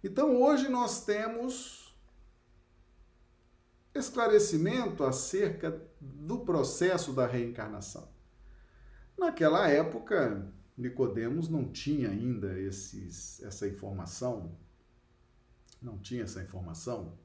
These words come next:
né? E, mas a gente observa que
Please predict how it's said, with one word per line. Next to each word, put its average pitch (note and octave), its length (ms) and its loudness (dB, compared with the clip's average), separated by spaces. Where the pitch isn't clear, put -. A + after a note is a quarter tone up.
né? C3 280 -6
E, F#2 1160 -6
mas F#2+ 920 -10
a - 40 -14
gente G2 480 -10
observa G#2 720 -4
que F#2+ 580 -8